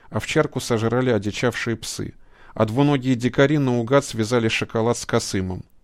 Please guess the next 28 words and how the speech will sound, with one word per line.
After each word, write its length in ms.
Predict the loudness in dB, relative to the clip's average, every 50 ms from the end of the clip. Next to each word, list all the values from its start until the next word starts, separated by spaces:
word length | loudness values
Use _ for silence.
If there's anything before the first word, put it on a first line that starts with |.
| _ _ _ _ _ _ _ _ _ _ _ -4
И 100 | 0 0
не 140 | 2 4 2
ошиблись. 640 | 2 0 -2 -6 -6 -8 -10 -12 -14 -14 -18 -20 _ _ _ _ _ _ _ _ _ _ _ _ _ _ _ _ _ _ _ _ _ _ _ _ _ _ -20 _ _ _ _ -20 -10
Заметно 420 | -6 -4 -2 -2 -2 -4 -6 -6
похолодало. 840 | -6 -6 -8 -6 -4 -4 -2 -2 -2 -4 -4 -6 -6 -10 -14 -18 -20 _ _ _ -12
Если 260 | -10 -8 -4 -2 -2
днём 280 | -2 0 0 0 0 0
доходило 480 | -2 0 0 -2 -2 -2 -2 -2 -2
до 100 | -2 -2
сорока 400 | -4 -2 0 -2 0 0 -2 -2
градусов, 580 | -2 0 -2 -2 -2 -2 -4 -6 -6 -10 -10 -8
то 100 | -10 -8
сейчас 400 | -6 -6 -6 -4 -4 -4 -2 -2
не 80 | -4
больше 340 | -4 -2 -4 -4 -2 -4 -4
двадцати. 600 | -4 -4 -6 -6 -6 -8 -10 -10 -12 -16 -16 -18 _ _ _ -20 _ _ _ _ _ _ _ _ _ _ -14
Шаров 340 | -8 -6 -4 -4 -6 -6 -6
поёжился. 680 | -6 -4 -4 -4 -6 -8 -8 -10 -12 -14 -16 -18 -20 -20 -20 _ _ _ _ _ _ _ _ _ _ -20 -20 -18 -10
Вынырнувший 960 | -2 0 2 4 4 4 2 2 0 0 0 0 0 -2 -2 -4 -4 -4 -4
из 180 | -4 -6 -6
темноты 420 | -4 -4 -2 -2 -2 -2 -2 -4 -6
слуга 380 | -6 -6 -6 -4 -2 -2 -2
поставил 560 | -2 0 -2 -4 -2 -2 -2 -2 0 2 0 2
на 120 | 0 -2
стол 280 | -4 -4 -4 -4 -4 -4
блюдо 340 | -4 -4 -4 -2 -2 -2
с 120 | -2 -4 -6
пловом. 580 | -16 _ -8 -4 -4 -4 -4 -4 -6 -10 -12